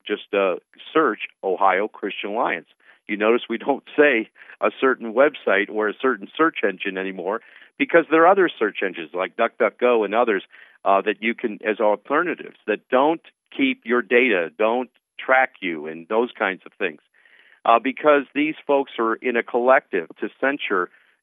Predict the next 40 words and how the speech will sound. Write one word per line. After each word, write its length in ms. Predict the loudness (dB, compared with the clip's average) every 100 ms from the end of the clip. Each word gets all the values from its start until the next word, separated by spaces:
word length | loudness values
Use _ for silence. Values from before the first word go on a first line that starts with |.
| _
information 720 | 0 0 0 2 2 0 -2 0
right 200 | 0 0
now. 140 | -2
We're, 200 | 2 0 2
we're 240 | 0 0
in 180 | 0 0
a 80 | 0
day, 240 | 0 -2 _
age 320 | 2 2 0 -4
of 140 | -6 -6 _
book 200 | -2 -2 _
burning. 300 | -2 -2 -6 -4
Think 200 | -4 -4
about 300 | -2 -2 0
that, 180 | 0 0
where 140 | -2 -2
Doctor 480 | 2 2 0 -6 -4
Seuss's 400 | -6 -6 -8 -16 _
books, 300 | -2 -2 _ _ _ _ -20 _ _
that's, 280 | 2 2 0 _ _ _ _ _ 0
uh, 320 | 4 6 4 0
that's 260 | 2 2 0 _ _
to 60 |
be 140 | -6 -6
canceled. 580 | -4 -2 -2 -2 -12 -8
You 100 | -6
know, 160 | -4 -4
that 200 | -6 -8 _
something 420 | 2 2 -2 -2
about 360 | 0 2 2 4
Doctor 360 | 2 2 -4 -6
Seuss, 260 | -4 -4 -4 -6
which 200 | -6 -6
is 80 | -6
basically 420 | 2 2 2 -2 -2
a 40 |
wonderful 380 | 0 -2 -2 -6
children's 580 | -2 -2 -4 -6 -8 -4
book 180 | -4 -4 -4
series, 260 | -4 -4